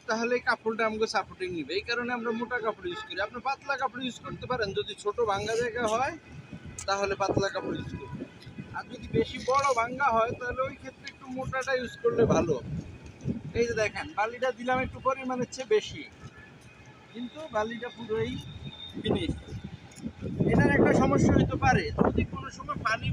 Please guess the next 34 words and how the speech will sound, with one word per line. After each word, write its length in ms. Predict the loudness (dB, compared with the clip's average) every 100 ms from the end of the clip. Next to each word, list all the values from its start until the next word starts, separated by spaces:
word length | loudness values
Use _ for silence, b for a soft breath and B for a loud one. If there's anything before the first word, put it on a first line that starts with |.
| 2
পড়লে 260 | 0 0 -2
দেখেন, 340 | -2 -2 -6 -6 -12 -16 -16 -16 -16 -16 -14 -12 -6 -4
আইসা 240 | -2 -4 -4
দেখবেন 260 | -4 -4 -6
এই 60 | -4
যে 60 | 0 0
এই 40 | 4
ঢেউয়ের 300 | 2 4 2 2
কানিটা 360 | 0 0 -2 -4 -4
কোনো 120 | -8 -4
ফাঁকা 260 | -4 0 -2
আছে 160 | -2 -10 -14
কিনা, 220 | -14 -14 -16 -6 -6 -6 -12 -12 -14 -14 -16 -6
যদি 160 | -6 -2
ফাঁকা 220 | -4 -2 -4 -6
থাকে 180 | -2 -4 -2
তাহলে 240 | -4 -2 -4
আপনার 200 | -6 -8 -6
পানি 140 | -6 -6
পড়ার 200 | -6 -6
সম্ভাবনা 440 | -6 -6 -6 -6 -8
থাকে। 200 | -10 -12 -6 -6 -2 4 6 6 4 2 6 6 6 4 6 6 6 6 6
যদি 160 | 4 0
মিলানো 320 | -2 -4 -2 0 0
থাকে, 200 | 4 6 8 8
যদি 180 | 6 2 -2
না 100 | 4 8 10 8
থাকে, 220 | 6 4 0
যদি 160 | -2 -2 0
ফাঁকা 260 | 2 2 0
নাও 160 | -2 -2 -6
থাকে, 220 | -10 -8 0 0 0 2 2
এখানে 240 | 2 0 0 0
একটু 140 | 0